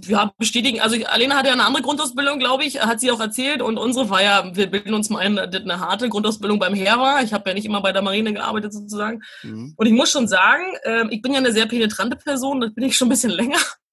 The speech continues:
Speaker 1: Und ich glaube, die Ausbilder hatten ganz doll Spaß, weil ich tatsächlich alles hinterfragt habe. Also wirklich alles überhaupt. Und warum liegen wir jetzt im Graben und warum müssen wir das machen? Und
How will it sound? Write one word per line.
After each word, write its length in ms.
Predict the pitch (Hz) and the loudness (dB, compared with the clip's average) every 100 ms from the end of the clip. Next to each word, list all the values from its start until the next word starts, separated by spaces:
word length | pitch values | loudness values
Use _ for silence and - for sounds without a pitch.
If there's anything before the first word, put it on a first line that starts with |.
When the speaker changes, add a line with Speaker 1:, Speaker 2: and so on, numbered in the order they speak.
| - - - - - | -14 -10 -10 -12 -12
Speaker 1:
Und 100 | 214 | -4
ich 80 | 220 | -2
glaube, 240 | 214 214 | 0 0
die 100 | 233 - | 0 0
Ausbilder 440 | 233 233 262 226 | -2 0 2 4
hatten 200 | 220 233 | 2 2
ganz 300 | 214 269 311 | 0 0 -2
doll 200 | 214 269 | 0 0
Spaß, 480 | - 185 233 339 208 | 0 2 2 2 0
weil 100 | 208 | 0
ich 80 | 220 | 0
tatsächlich 520 | 214 196 220 247 - | -2 -2 -2 -2 0
alles 300 | 208 247 262 | 2 2 0
hinterfragt 580 | 214 214 - 151 160 - | -2 -4 -4 -4 -4 -8
habe. 260 | 143 151 - - | -10 -10 -8 0
Also 260 | 226 220 | 2 2
wirklich 460 | 226 277 285 - - - | 0 2 0 0 -8 0
alles 520 | 226 262 381 349 - 247 214 214 - _ _ _ _ _ _ _ _ _ _ _ _ _ _ _ _ - | 2 2 -2 -8 -8 -6 -6 -8 -18 _ _ _ _ _ _ _ _ _ _ _ _ _ _ _ _ -4
überhaupt. 500 | 240 226 294 370 - | -2 0 0 -2 -2
Und 120 | 226 | 2
warum 260 | 226 254 | 2 4
liegen 140 | 240 262 | 2 2
wir 80 | 262 | 0
jetzt 120 | 262 | -2
im 100 | 226 | -6
Graben 440 | - 180 269 302 | 0 4 4 2
und 120 | 254 | -2
warum 200 | 226 262 | -2 0
müssen 240 | 247 269 233 | -2 -2 -4
wir 80 | 220 | -4
das 60 | |
machen? 400 | 180 226 320 311 | 0 0 0 -6
Und 240 | 247 226 | -4 -4